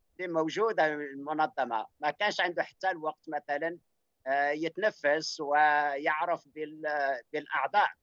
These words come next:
ولكن هذه طريقة، آه، مليحة، لأن لما تواجه الصعوبات واحد، آه، يتعلم بسرعة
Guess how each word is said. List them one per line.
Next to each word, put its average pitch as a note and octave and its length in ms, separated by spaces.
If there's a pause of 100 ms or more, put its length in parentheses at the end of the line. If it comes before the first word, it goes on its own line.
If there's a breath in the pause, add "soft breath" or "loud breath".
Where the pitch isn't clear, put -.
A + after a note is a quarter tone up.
(180)
ولكن A#3 380
هذه A3+ 340
طريقة، G#3+ 680 (380)
آه، F3+ 260
مليحة، G3 800
لأن F3 340
لما F3 920 (340)
تواجه D#3+ 540
الصعوبات E3+ 760 (360)
واحد، E3 280 (120)
آه، E3 300 (100)
يتعلم F3 540 (100)
بسرعة C#3+ 760